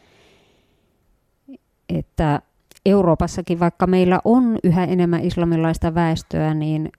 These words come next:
kuitenkin aika eristäytyneesti eletään. Että, et, et m-, monesti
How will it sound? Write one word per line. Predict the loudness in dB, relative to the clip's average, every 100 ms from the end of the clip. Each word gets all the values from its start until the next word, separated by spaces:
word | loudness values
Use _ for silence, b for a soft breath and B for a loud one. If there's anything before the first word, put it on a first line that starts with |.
| _ _ _
kuitenkin | -4 -2 -2 -2 -4 -6 _ _
aika | -2 -2 -2 -4 -6 _ _ -2
eristäytyneesti | 0 0 -4 -6 -6 -6 -8 -8 -6 -6 -6
eletään. | -6 -6 -8 -12 -12 -10
Että, | -10 -8 -10 -10 -18 _ _ _ -20 -16
et, | -14 -14 _ -18
et | -16 -14
m-, | -16 -16 -14 -12 -12
monesti | -8 -2 0 0 -2 -2 -2